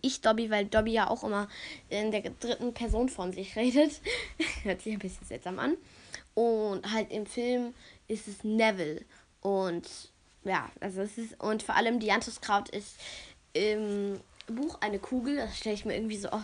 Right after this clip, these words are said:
vor wie so eine Graskugel, ehrlich gesagt. Und, ähm, nee. Hab ich gerade gesagt, im Buch ist es eine Kugel? Wenn, äh, wenn ja, dann war's richtig. Wenn nein, dann hab ich's verwechselt. Also, und im Film war's so ein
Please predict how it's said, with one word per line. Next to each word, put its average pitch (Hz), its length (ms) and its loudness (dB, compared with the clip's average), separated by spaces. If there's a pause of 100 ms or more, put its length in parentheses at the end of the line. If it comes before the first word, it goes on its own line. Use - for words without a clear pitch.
(160)
vor 214 220 -2
wie 233 100 0
so 226 60 2
eine 233 160 4
Graskugel, 220 920 4 (240)
ehrlich 214 280 0
gesagt. 220 520 -2 (400)
Und, 220 340 0
ähm, 202 560 0 (380)
nee. 190 260 0 (1400)
Hab 214 80 -4
ich 220 80 -8
gerade 247 260 2
gesagt, 214 380 2
im 220 100 -2
Buch 233 320 -6
ist 208 240 -8
es 214 140 -12
eine 185 140 -4
Kugel? 285 500 0 (240)
Wenn, 214 320 0 (160)
äh, 202 260 -2
wenn 208 140 -2
ja, 214 200 6
dann 226 140 0
war's 196 220 -6
richtig. - 320 -14 (460)
Wenn 220 180 -2
nein, 214 240 2
dann 214 160 -4
hab 202 80 -8
ich's - 140 -14
verwechselt. - 540 -12
Also, 190 220 -2 (280)
und 233 160 2
im 220 100 4
Film 247 300 4
war's 196 220 4
so 208 240 4
ein 190 280 -2